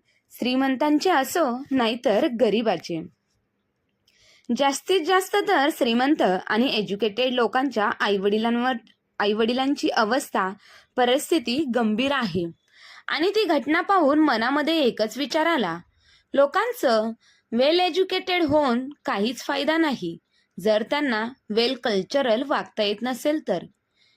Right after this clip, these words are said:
जी घटना घडली ती पुढीलप्रमाणे कथेमध्ये दर्शवली आहे. रेल्वे स्टेशनवर एक सफाई कर्मचारी साफसफाई करत होता. त्यांनी पाहिलं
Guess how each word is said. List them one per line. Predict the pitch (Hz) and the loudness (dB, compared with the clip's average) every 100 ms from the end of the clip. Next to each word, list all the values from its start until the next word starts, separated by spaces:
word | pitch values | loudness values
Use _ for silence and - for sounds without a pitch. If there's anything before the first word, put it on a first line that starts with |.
| _ _ _ _ | _ _ _ _
जी | 240 403 | -2 0
घटना | 320 277 294 349 | 2 2 2 0
घडली | 381 427 254 226 226 - _ - | 2 2 2 -2 -4 -12 _ -4
ती | 302 254 | 0 0
पुढीलप्रमाणे | - 262 220 240 285 302 247 208 226 - | 0 0 0 -2 -2 -2 0 -2 -4 -2
कथेमध्ये | 214 214 247 269 202 | -2 0 0 0 0
दर्शवली | 240 226 185 - 208 202 | 0 2 0 0 -2 -2
आहे. | 262 240 180 165 196 _ _ _ _ _ _ _ - _ - | -2 -4 -6 -10 -14 _ _ _ _ _ _ _ -20 _ -4
रेल्वे | 254 262 269 466 | -2 0 -2 -2
स्टेशनवर | - 330 381 381 359 226 - | 0 0 2 2 2 2 0
एक | - 311 | -4 -4
सफाई | - 226 - 233 | -2 -2 0 -2
कर्मचारी | 233 302 311 330 320 233 | 0 2 2 2 0 0
साफसफाई | 240 220 190 - 214 247 | -2 -6 -6 -6 -4 -4
करत | 247 285 302 | 0 0 0
होता. | 302 170 151 151 _ _ _ _ _ | -4 -4 -6 -10 _ _ _ _ _
त्यांनी | 320 359 | -2 -2
पाहिलं | 480 381 349 381 359 220 | -2 0 2 4 4 2